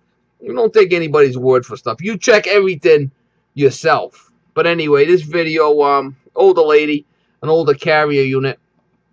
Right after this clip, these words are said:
and, uh, was completely out of Freon when I went there. Uh, she says, "Oh, you know, hasn't worked, it hasn't worked in a couple of years. I don't know what the problem is."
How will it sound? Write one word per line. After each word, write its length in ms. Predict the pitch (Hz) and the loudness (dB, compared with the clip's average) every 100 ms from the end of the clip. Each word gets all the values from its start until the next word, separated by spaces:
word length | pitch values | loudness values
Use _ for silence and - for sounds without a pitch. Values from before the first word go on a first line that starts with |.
| _ _ _ _ | _ _ _ _
and, 500 | - 127 127 123 120 | -12 -8 -6 -8 -8
uh, 280 | 117 120 120 117 _ _ | -4 -4 -4 -8 _ _
was 100 | 143 | -12
completely 460 | - 151 220 214 220 | -6 4 6 6 6
out 160 | 202 | 4
of 100 | 156 | 2
Freon 400 | 208 208 147 120 | 2 2 2 -2
when 120 | 120 | -4
I 60 | 123 | -4
went 220 | 127 123 | -4 -6
there. 200 | 104 98 - _ _ _ _ _ _ _ _ | -8 -12 -14 _ _ _ _ _ _ _ _
Uh, 260 | 71 57 - | -18 -18 -20
she 160 | - | -18
says, 160 | - 110 | -12 -6
"Oh, 240 | 165 147 | -2 0
you 140 | 139 139 | -2 -2
know, 180 | 147 170 | 0 2
hasn't 220 | 214 143 | 2 0
worked, 300 | 175 202 120 127 | 2 0 -2 2
it 80 | 196 | 2
hasn't 240 | 254 196 | 4 4
worked 300 | 185 240 240 | 4 4 2
in 80 | 175 | 0
a 60 | 151 | 0
couple 260 | 220 160 | 0 0
of 60 | 160 | 0
years. 280 | 226 233 151 | 2 2 0
I 100 | 175 | -2
don't 140 | 196 | -2
know 120 | 175 | -2
what 160 | 175 185 | -2 -4
the 80 | 151 | -6
problem 420 | 139 151 147 120 92 | -6 -8 -8 -10 -14
is." 160 | - | -16